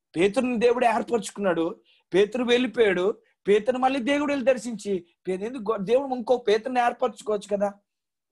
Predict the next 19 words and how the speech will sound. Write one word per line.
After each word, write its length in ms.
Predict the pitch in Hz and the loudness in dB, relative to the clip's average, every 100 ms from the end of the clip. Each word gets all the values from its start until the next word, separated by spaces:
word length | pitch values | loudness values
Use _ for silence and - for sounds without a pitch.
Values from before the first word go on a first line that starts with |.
| _ _ _ _ _ _ - | _ _ _ _ _ _ -12
ఇంకొకరిని 420 | 196 247 240 254 | -2 0 2 0
పిలుచుకోవచ్చు 680 | 247 262 - 269 - - 226 | 0 -4 0 2 2 -2 2
కదా? 180 | 208 190 _ _ _ _ _ _ | 2 0 _ _ _ _ _ _
ఎందుకంటే 340 | 143 175 208 202 | -12 -6 -6 -6
పేతురుతో 640 | - 180 180 190 175 180 | -6 -6 -4 -8 -6 -6
దేవుడు 400 | 175 156 170 175 | -2 -2 0 -2
ఒక 120 | 170 | -4
నిబంధన 360 | 165 139 165 160 | -8 -8 -8 -10
ఇచ్చి, 120 | 143 | -12
"ఇదిగో 420 | 143 180 208 220 - _ _ _ - | 0 4 4 2 -4 _ _ _ -8
సం-, 220 | 165 170 170 | -8 -6 -2
నేను 280 | 165 160 | -2 -2
మనుషుల 420 | 156 165 196 220 202 | -2 -2 -2 -2 -2
పట్టు 260 | 185 170 | -2 -2
జాలరని" 460 | 151 170 175 175 165 170 | 2 4 4 0 -4 -6
చెప్పిన 240 | 170 190 | -6 -4
తర్వాత 260 | 175 165 151 | -4 -4 0
ప్రభు 160 | 165 | 0
అన్నాడు, 200 | 160 151 | 0 -4